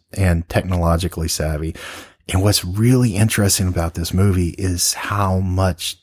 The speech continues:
technical gimmickry is going on here. But he's a master. You don't even notice it. Uh, watching the making of, uh, some of those shots were completely C G I. Even, like, the boat was, was a, a digital composite at the end of the movie. So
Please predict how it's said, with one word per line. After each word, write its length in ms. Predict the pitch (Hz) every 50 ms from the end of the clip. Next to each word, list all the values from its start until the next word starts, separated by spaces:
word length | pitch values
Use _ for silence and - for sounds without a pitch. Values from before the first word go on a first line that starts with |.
| _ _ -
technical 540 | - - 101 95 98 98 95 - - 85 80 82 85 -
gimmickry 560 | - 87 82 87 87 - - 87 82 80 76
is 120 | 80 82 -
going 300 | - 87 85 85 82 80
on 140 | 80 85
here. 180 | 87 85 87 87 - - - - - - _ _ _ _ _
But 100 | - 98
he's 120 | 98 92 90
a 40 |
master. 280 | 87 90 90 90 - -
You 80 | 98 90
don't 120 | 101 98
even 160 | 90 82 82
notice 320 | 85 82 82 82 80 - -
it. 100 | - _ _ _ _ _ _ _ _ - - -
Uh, 300 | - - 87 82 78 78
watching 380 | - 95 95 98 - - 95 87
the 80 | 85 82
making 360 | 85 87 90 - - 87 82
of, 340 | 82 80 80 80 80 - -
uh, 320 | - 82 78 73 73 - -
some 220 | - - - 95 92
of 80 | 87
those 160 | 87 85 80
shots 320 | - - 87 85 85 - -
were 120 | 85 82 -
completely 600 | - 82 80 - 87 78 - 87 85 78 73 -
C 240 | - - - 90 82
G 140 | 80 80 82
I. 140 | 80 76 -
Even, 300 | 101 113 110 110 101 90 - - - - - - _ _ -
like, 160 | 101 95 - -
the 60 | 92
boat 340 | 80 78 87 87 87 82 - - - _ _ -
was, 300 | 92 92 85 - - -
was 180 | 98 87 80 87
a, 100 | 82 80
a 360 | - 82 82 78 76 76 73 82
digital 420 | 80 - 92 85 87 82 82 80 82
composite 640 | - 101 87 - - 80 80 82 78 78 71 - - - - -
at 160 | - 98 85 -
the 140 | 87 82
end 120 | 85 90 90
of 80 | 85
the 60 | 82 82
movie. 400 | 85 85 85 80 85 85 80 78
So 320 | - - 87 82 80 80